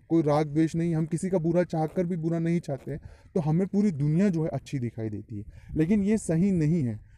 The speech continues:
दुनिया में अच्छे और बुरे दोनों लोग हैं। अगर बुरे लोग नहीं होते हैं तो जो इतनी सारी घटनाएं होती हैं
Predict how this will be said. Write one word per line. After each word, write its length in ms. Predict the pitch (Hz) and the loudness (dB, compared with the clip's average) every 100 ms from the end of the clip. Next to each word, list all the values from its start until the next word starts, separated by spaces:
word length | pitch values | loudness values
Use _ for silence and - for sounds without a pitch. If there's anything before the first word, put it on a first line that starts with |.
| _ 127 | _ -4
दुनिया 240 | 147 165 | 0 2
में 100 | 180 | 0
अच्छे 360 | 139 - - 185 | -2 -6 0 2
और 180 | 180 | 2
बुरे 300 | 135 143 156 | 2 0 0
दोनों 360 | 135 123 123 117 | 0 -2 0 -2
लोग 200 | 107 101 | -4 -6
हैं। 100 | 98 - - | -10 -12 -6
अगर 200 | 143 165 | 0 0
बुरे 240 | 147 160 170 | 2 2 4
लोग 220 | 175 165 | 4 2
नहीं 280 | 131 165 202 | 2 4 4
होते 240 | 151 131 | 2 -2
हैं 220 | 135 - - | -6 -8 -8
तो 80 | |
जो 100 | 143 | -2
इतनी 240 | 151 156 165 | -2 0 -2
सारी 220 | 156 156 | 0 -2
घटनाएं 460 | 123 117 135 143 147 | -2 -4 -2 -2 0
होती 340 | 131 - 135 | -2 -2 -4
हैं 160 | 120 | -4